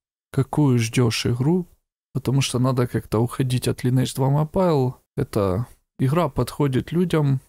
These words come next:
каким-то биржевым магнатам и, ну, Р М Т шникам, которые будут доить этих <laughs> биржевых магнатов, да. Для свинофермочек. Что такое? Пиши свой комментарий, ставь лайки.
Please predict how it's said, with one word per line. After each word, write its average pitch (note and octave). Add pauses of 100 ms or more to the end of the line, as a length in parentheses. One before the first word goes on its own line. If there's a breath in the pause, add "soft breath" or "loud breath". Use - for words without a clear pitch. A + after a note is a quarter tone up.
(280)
каким-то A#2
биржевым B2
магнатам C#3
и, B2+ (480)
ну, E3
Р C#3
М B2
Т -
шникам, -
которые B2+
будут B2+
доить C3
этих -
<laughs> -
биржевых A#2+
магнатов, B2
да. - (480 loud breath)
Для D3+
свинофермочек. C3 (440)
Что G3
такое? A#2+
Пиши -
свой A2+
комментарий, D3
ставь A#2
лайки. C#3+